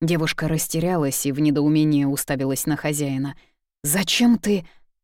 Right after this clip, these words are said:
Не успев договорить, Чанмин почуял дуновение демонической ци, исходившей от трупа. Нищий был демоном. «Он пылал яростью и хотел убить тебя»,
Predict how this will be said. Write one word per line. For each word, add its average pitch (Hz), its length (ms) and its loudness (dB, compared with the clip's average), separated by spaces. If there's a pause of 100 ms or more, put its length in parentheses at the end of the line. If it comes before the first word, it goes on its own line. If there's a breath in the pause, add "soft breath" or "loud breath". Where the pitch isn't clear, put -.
(460)
Не 170 160 0
успев 190 400 -2
договорить, 160 640 -2 (180 soft breath)
Чанмин 208 480 2
почуял 170 540 -2
дуновение 175 640 2
демонической 160 840 -2
ци, 254 300 -4 (200 loud breath)
исходившей 165 720 -4
от 170 140 -8
трупа. 156 420 -12 (480)
Нищий 160 680 -2 (240)
был 151 300 -2
демоном. 147 720 -4 (680)
«Он 185 260 4
пылал 185 380 4
яростью 180 680 2
и 165 80 2
хотел 208 420 0
убить 196 440 -2
тебя», 170 380 -4